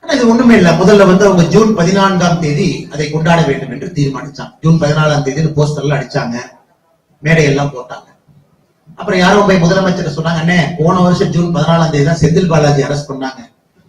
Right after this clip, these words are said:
அரெஸ்ட் பண்ணி ஒரு வருஷம் ஆயிரும், அதனால ஜூன் பதினாலாம் தேதி நம்ம கொண்டாடினா வேற மாதிரி ஆகி போயிரும்னு" சொன்னதுக்கு அப்புறம் முதலமைச்சர் அவர்கள், "சரிப்பா, பதினஞ்சாம் தேதி வைங்க."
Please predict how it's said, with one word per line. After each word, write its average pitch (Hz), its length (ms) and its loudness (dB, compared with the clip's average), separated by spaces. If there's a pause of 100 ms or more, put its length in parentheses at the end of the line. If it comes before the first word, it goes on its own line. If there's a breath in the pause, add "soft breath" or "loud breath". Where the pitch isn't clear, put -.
(120)
அரெஸ்ட் 160 280 2
பண்ணி 175 200 2
ஒரு 147 160 4
வருஷம் 160 340 2
ஆயிரும், 143 260 -2 (360)
அதனால 190 280 0
ஜூன் 226 260 6
பதினாலாம் 190 400 4
தேதி 170 140 4
நம்ம 151 200 2
கொண்டாடினா 160 420 4
வேற 143 200 2
மாதிரி 151 200 2
ஆகி 139 180 2
போயிரும்னு" 135 400 0
சொன்னதுக்கு 135 300 -6
அப்புறம் 208 220 -8
முதலமைச்சர் 180 500 -2
அவர்கள், 202 280 -2
"சரிப்பா, 214 300 -2 (100)
பதினஞ்சாம் 208 480 -2
தேதி 147 180 2
வைங்க." 139 260 -2